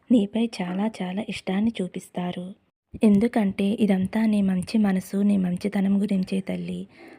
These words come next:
అందుకే ఆ వ్యక్తి నీ గురించి చాలా ఇష్టపడుతున్నారు, చాలా సంతోషంగా ఉంటున్నారు. నిన్ను చూసి ఆ వ్యక్తి ఒక్కొక్కసారి చాలా ఆశ్చర్యపోతాడమ్మా.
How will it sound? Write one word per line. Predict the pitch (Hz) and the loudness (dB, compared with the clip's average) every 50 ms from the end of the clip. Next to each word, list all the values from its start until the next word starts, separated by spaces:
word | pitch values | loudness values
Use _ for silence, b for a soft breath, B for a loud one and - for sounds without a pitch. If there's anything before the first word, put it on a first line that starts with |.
| B B - | B B 2
అందుకే | 196 190 185 190 208 202 - 240 240 - - | 4 4 4 2 2 0 -2 -4 -4 -2 0
ఆ | 196 190 | 0 0
వ్యక్తి | 185 185 180 - - - 208 | 0 -2 -4 -6 -4 -2 0
నీ | 208 202 | 2 2
గురించి | 196 180 185 175 185 185 190 - - 208 - - 185 | 2 0 -2 -4 -4 -4 -4 -4 -4 -6 -6 -6 -6
చాలా | 170 175 175 190 220 - | -6 -4 -4 -4 -4 -4
ఇష్టపడుతున్నారు, | 202 - - - 190 - 185 180 190 - 190 180 180 185 185 185 180 185 185 196 - B B B B B B B - - - | -6 -10 -8 -10 -6 -6 -4 -6 -4 -6 -4 -2 -2 -2 -2 -4 -4 -6 -6 -8 -8 B B B B B B B -6 -2 0
చాలా | 190 180 180 196 214 | 0 2 2 0 -2
సంతోషంగా | 208 - 190 180 180 - 208 208 202 - 226 220 220 233 240 | -2 -2 -4 -4 -2 -4 -4 -4 -2 0 0 2 2 2 2
ఉంటున్నారు. | 220 185 175 175 - 180 185 180 180 180 180 180 180 185 196 - _ _ - _ _ _ _ _ _ _ _ - - - | 0 -2 -2 -2 -2 -2 -2 0 -2 -2 -4 -4 -6 -8 -8 -12 _ _ -20 _ _ _ _ _ _ _ _ -8 0 2
నిన్ను | 220 214 214 220 | 4 4 4 2
చూసి | 214 - 196 190 190 190 - 240 - 214 | 0 2 2 2 2 2 0 -2 0 2
ఆ | 196 190 | 2 2
వ్యక్తి | 185 190 185 185 - - 214 | 2 0 -2 -4 -4 -4 -2
ఒక్కొక్కసారి | 196 190 190 - 185 185 - 185 180 - 185 175 175 - 202 - - 196 | -2 -4 -4 -4 -6 -4 -4 -8 -6 -4 -4 -4 -4 -4 -6 -4 -2 -4
చాలా | 165 170 175 196 233 247 - | -4 -2 0 0 -2 0 0
ఆశ్చర్యపోతాడమ్మా. | 196 185 - - 190 180 185 185 - 180 175 - 185 180 175 180 180 175 175 175 175 175 175 | -2 -2 -2 -2 -4 -4 -4 -4 -4 -6 -6 -4 -4 -4 -4 -2 -2 -2 -2 -4 -4 -6 -8